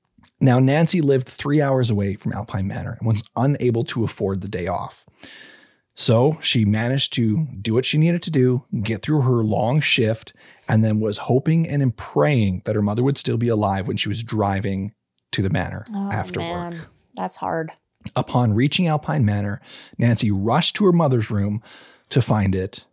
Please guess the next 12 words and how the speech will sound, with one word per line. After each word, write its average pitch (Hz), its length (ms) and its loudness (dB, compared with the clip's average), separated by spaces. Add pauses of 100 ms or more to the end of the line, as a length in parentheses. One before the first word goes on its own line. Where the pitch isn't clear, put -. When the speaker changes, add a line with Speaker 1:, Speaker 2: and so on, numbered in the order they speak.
(680)
Speaker 1:
empty. 139 460 0 (1300)
Her 117 80 2
mom 98 200 6
wasn't 92 280 -2
in 156 80 0
there. - 240 -12 (1700)
She - 120 2
went 147 220 4
to - 60 -6
the 185 80 4
nursing 110 340 0
station 104 520 -2